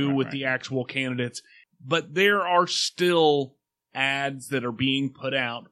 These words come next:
Speaker 2: by the candidates that have too much, uh, too much finger pointing,
Speaker 1: Yeah.
Speaker 2: and I just, it doesn't
Speaker 1: Yeah.
Speaker 2: feel like,
Speaker 1: I
Speaker 2: it
Speaker 1: think it
Speaker 2: doesn't,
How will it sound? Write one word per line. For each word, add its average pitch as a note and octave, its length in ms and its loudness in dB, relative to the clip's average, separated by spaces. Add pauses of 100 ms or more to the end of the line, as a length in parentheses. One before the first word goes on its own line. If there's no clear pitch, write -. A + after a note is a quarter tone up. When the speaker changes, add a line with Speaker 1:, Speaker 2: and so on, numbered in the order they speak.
Speaker 2:
by B2+ 320 -2
the D#3+ 120 -2
candidates B2+ 800 -2 (420)
that A#2+ 140 -10
have B2 400 -6 (420)
too E3 300 -6
much, C3+ 880 -6 (420)
uh, D3+ 520 -10 (460)
too F#3 160 -6
much F3+ 300 -4 (200)
finger D#3 340 -2
pointing, C#3+ 600 -4
Speaker 1:
Yeah. A2 260 0
Speaker 2:
and A#2 580 -8 (420)
I C#3 120 -2
just, D3 340 -2 (100)
it C#3 280 -10
doesn't D#3+ 480 0
Speaker 1:
Yeah. B2 180 -18
Speaker 2:
feel D3 420 0
like, B2+ 800 -4
Speaker 1:
I G#3+ 80 -2
Speaker 2:
it C4+ 40 -2
Speaker 1:
think G3 120 2
it G#3+ 40 6
Speaker 2:
doesn't, A3 240 2